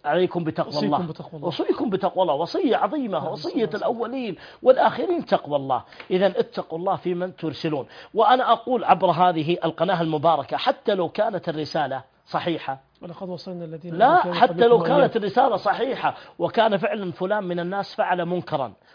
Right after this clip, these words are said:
Speaker 1: وفلانة من الناس فعلت منكراً، أين أنتم من سنة النبي صلى الله عليه وسلم الذي أمر بالستر؟
Speaker 2: صلى الله عليه وسلم.
Speaker 1: من ستر مسلما في الدنيا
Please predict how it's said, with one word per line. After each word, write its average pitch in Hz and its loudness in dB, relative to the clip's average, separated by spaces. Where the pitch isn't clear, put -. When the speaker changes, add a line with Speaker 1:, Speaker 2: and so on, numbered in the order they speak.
Speaker 1:
وفلانة 185 -4
من 175 -4
الناس 175 -6
فعلت 165 -4
منكراً، 151 -4
أين 196 -2
أنتم 202 -6
من 160 -2
سنة 208 -4
النبي 165 -2
صلى 165 -6
الله 156 -2
عليه 147 -2
وسلم 196 0
الذي 190 0
أمر 294 0
بالستر؟ - -8
Speaker 2:
صلى 139 -20
الله 131 -18
عليه 127 -20
وسلم. 135 -20
Speaker 1:
من 170 -4
ستر 180 0
مسلما 165 -6
في - -8
الدنيا 196 0